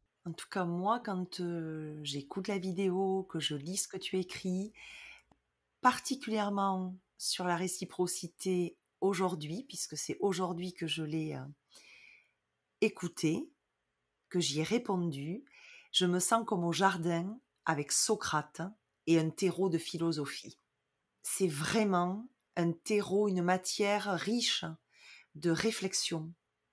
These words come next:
où on va aller re-questionner, revisiter des recoins, se positionner aussi par rapport à soi, par rapport aux autres, par rapport à des actions, à des pensées.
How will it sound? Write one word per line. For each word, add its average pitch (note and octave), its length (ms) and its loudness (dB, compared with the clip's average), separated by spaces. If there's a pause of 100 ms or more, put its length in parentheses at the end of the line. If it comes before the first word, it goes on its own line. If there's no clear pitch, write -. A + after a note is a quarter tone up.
(760)
où A3+ 260 6
on G3+ 140 6
va F#3 220 4
aller A3 640 2
re-questionner, G3+ 1300 0
revisiter G#3+ 800 0
des A3 120 4
recoins, G3 640 0 (1500)
se - 160 2
positionner B3 760 2
aussi G3 420 -2
par F3 160 2
rapport F3 340 0
à F#3+ 60 0
soi, D#3 600 0
par D3+ 120 -4
rapport D#3+ 340 -2
aux G3 180 0
autres, D#3+ 360 0
par D3+ 100 -2
rapport D3+ 300 -2
à D#3+ 80 2
des F#3+ 180 0
actions, E3+ 600 2 (340)
à D3 100 2
des E3 120 4
pensées. G#3 640 2